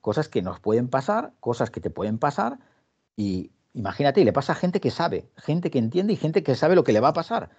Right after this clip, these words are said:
Pierden un millón. Claro, oyes esto, escuchas esto y dices, "Madre mía". Por eso el conocimiento es tan importante.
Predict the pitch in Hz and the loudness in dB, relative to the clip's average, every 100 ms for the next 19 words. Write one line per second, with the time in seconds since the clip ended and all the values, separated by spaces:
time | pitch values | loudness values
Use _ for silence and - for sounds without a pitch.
0 | _ _ _ 127 151 180 151 135 117 127 | _ _ _ 0 2 0 -2 -2 2 2
1 | 92 - 120 135 123 165 208 160 151 202 | 0 -4 -2 0 0 0 -2 -2 -4 -4
2 | 135 180 170 156 170 - - - _ _ | -4 -2 -4 -4 -6 -8 -12 -14 _ _
3 | _ _ _ _ _ _ _ 123 113 107 | _ _ _ _ _ _ _ -2 -2 0
4 | 104 92 - _ _ _ - 85 95 110 | -2 -2 -8 _ _ _ -8 -4 0 0
5 | 92 95 78 - _ 113 131 185 170 147 | -2 -8 -10 -18 _ 0 2 4 2 0
6 | 139 143 156 127 110 101 92 107 90 85 | 0 -2 -2 -2 0 -2 -2 -2 -4 -8